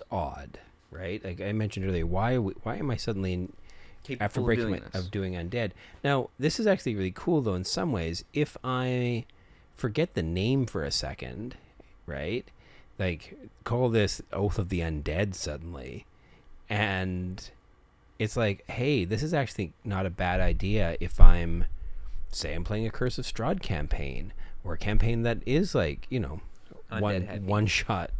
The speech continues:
Speaker 1: or, you know, even a one shot that's undead heavy." But yeah, like, the, uh, the idea that I can control undead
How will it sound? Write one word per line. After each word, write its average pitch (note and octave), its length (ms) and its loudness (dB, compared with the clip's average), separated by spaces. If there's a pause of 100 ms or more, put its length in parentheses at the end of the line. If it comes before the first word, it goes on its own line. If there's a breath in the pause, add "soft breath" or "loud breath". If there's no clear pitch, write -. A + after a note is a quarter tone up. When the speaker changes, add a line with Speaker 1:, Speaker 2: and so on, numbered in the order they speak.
(140)
Speaker 1:
or, G#2 200 0
you A#2 140 0
know, A2 200 0
even A#2 120 6
a A#2 60 2
one A#2 160 0
shot F2 240 4
that's E2+ 160 2
undead E2 280 4
heavy." D#2+ 260 -2 (340 loud breath)
But C#3+ 100 0
yeah, F3+ 240 2
like, B2 220 6
the, C3+ 240 4
uh, C3 300 10 (600)
the B2+ 100 6
idea C#3+ 200 6
that C3+ 160 0
I A#2 140 4
can - 180 0
control G#2+ 440 4
undead F2 540 0